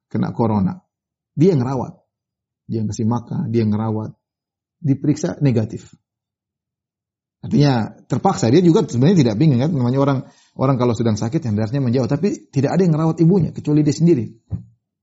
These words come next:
Mau apa lagi? Terus mertuanya juga sakit,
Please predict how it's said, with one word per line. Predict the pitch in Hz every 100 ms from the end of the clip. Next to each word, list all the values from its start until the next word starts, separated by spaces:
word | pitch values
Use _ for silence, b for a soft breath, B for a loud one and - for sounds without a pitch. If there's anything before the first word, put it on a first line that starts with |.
| _ _ _
Mau | 117 113
apa | 123
lagi? | 131 113 - _ _ _ _ _ -
Terus | 175 180
mertuanya | 196 208 214 214 202
juga | 175
sakit, | 156 156 -